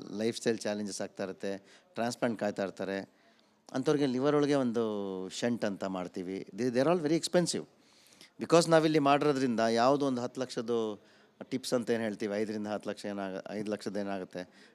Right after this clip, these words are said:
ನಮ್ಮಲ್ಲಿ ಸಾಮಾನ್ಯ ಒಂದು ಅರವತ್ತು ಎಪ್ಪತ್ತು ಸಾವಿರಕ್ಕೆ ಆಗ್ತದೆ. ಕೆಲವೊಂದು ವರ್ಗದವ್ರಿಗೆ ಫ್ರೀ ಆಗ್ತದೆ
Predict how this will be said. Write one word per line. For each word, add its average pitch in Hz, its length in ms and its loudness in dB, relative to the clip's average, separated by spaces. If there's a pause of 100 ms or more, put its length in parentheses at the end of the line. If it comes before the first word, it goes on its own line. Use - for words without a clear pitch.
ನಮ್ಮಲ್ಲಿ 156 300 4
ಸಾಮಾನ್ಯ 135 420 4
ಒಂದು 120 180 2
ಅರವತ್ತು 113 300 0
ಎಪ್ಪತ್ತು 104 240 -4
ಸಾವಿರಕ್ಕೆ 98 280 -4
ಆಗ್ತದೆ. - 520 -14 (300)
ಕೆಲವೊಂದು 175 340 6
ವರ್ಗದವ್ರಿಗೆ 175 400 6
ಫ್ರೀ 123 160 2
ಆಗ್ತದೆ 80 380 -2